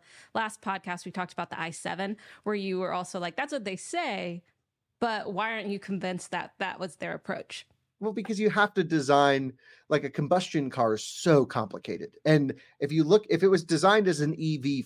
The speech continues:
Speaker 2: first, well, you wouldn't have a drivetrain hump and all these other things in there. Um, and so, yeah, no, it, it was designed with all powertrain choices in mind,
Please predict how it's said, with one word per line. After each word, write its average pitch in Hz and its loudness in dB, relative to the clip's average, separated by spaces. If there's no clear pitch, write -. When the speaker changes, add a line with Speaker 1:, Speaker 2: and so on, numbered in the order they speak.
Speaker 2:
first, 131 2
well, 135 4
you 139 0
wouldn't 143 4
have 135 2
a 127 2
drivetrain 127 2
hump 135 -2
and 120 0
all 127 4
these 120 -2
other 123 0
things 117 -4
in 127 -2
there. 101 -6
Um, 113 0
and 143 0
so, 139 4
yeah, 139 6
no, 147 4
it, 196 6
it 208 10
was 214 4
designed 208 4
with 185 2
all 147 6
powertrain 127 0
choices 123 -4
in 127 -2
mind, 110 -2